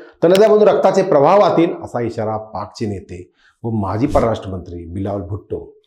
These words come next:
झरदारी यांनी दिला. "तर पाणी बंद कराल तर आम्ही तुमचा श्वास बंद करू, नदी खोऱ्यात पुन्हा रक्ताचे फाट वाहतील," अशी धमकी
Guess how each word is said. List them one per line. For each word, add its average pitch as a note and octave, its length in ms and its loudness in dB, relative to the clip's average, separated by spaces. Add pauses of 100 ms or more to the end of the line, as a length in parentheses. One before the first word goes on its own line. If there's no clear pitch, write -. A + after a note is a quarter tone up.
(140)
झरदारी F#2+ 520 -6 (280)
यांनी G2+ 140 -8
दिला. E2+ 180 -10 (840)
"तर G#3+ 180 6
पाणी G#3 220 6
बंद G#3 220 4
कराल F#3 400 6 (400)
तर C3 60 0
आम्ही B2 340 0
तुमचा A#2 240 -2
श्वास G#2 340 -6
बंद A2+ 260 -2
करू, A#2 280 -2 (360)
नदी G2 340 -6
खोऱ्यात G2+ 300 -8
पुन्हा G2+ 400 -6
रक्ताचे G2+ 480 -4
फाट B2+ 280 2
वाहतील," D#3 400 4 (340)
अशी D3 220 -4
धमकी E3+ 360 0